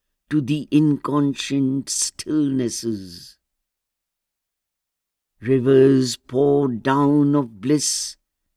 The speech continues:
and luminous force. Visits of beauty, storm sweeps of delight. Rained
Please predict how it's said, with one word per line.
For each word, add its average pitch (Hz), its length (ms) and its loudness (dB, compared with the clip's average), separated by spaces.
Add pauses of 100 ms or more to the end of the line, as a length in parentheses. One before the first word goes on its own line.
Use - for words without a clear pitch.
(720)
and 135 260 -4
luminous 131 680 2
force. 120 920 -2 (1400)
Visits 160 1040 4
of 147 200 -2 (100)
beauty, 151 920 -4 (720)
storm 170 640 2
sweeps 160 760 -4
of 135 160 -8
delight. 147 800 -4 (1700)
Rained 139 1000 4